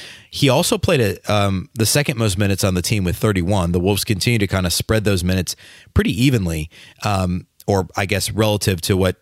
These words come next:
we're used to seeing with Tom Thibodeau and even going back to Rick Adelman heavily playing their starters, thirty-four, thirty-five, thirty-six, thirty-seven minutes a game. Nobody played more than Beasley's thirty-four in this game, and that's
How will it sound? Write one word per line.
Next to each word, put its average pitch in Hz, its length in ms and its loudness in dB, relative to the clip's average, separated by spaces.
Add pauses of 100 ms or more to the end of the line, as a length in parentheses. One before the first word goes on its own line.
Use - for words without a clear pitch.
(800)
we're 101 140 0
used 101 240 2
to 98 80 -2
seeing 90 240 0
with 87 100 -2
Tom 92 240 -2
Thibodeau 92 420 0
and 82 140 -4
even 90 300 -4
going 90 160 2
back 95 180 0
to - 100 -6
Rick 90 140 -2
Adelman 98 360 0
heavily 95 360 -2
playing 87 240 -2
their 82 120 -4
starters, 104 520 0 (400)
thirty-four, 98 380 0
thirty-five, 95 480 0
thirty-six, 95 440 0
thirty-seven 95 460 0
minutes 87 240 -2
a 85 40 -2
game. 104 280 0 (640)
Nobody 131 260 4
played 123 200 4
more 117 140 4
than 107 120 2
Beasley's 101 360 0
thirty-four 113 460 2
in 104 80 2
this 90 140 0
game, 92 220 0
and 92 80 0
that's 101 180 0